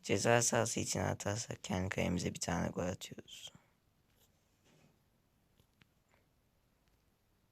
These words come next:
Evet, attık pasımızı.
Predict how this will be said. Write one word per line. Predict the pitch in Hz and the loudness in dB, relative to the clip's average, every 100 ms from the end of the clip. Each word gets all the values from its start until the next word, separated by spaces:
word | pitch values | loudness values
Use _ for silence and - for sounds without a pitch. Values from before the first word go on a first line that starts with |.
| _ _ _ _ _ _ _ - - | _ _ _ _ _ _ _ -20 -8
Evet, | 95 92 - | -8 -6 -8
attık | - - - - | -8 -8 -10 -2
pasımızı. | 101 - 98 165 175 | 0 0 -2 -2 -4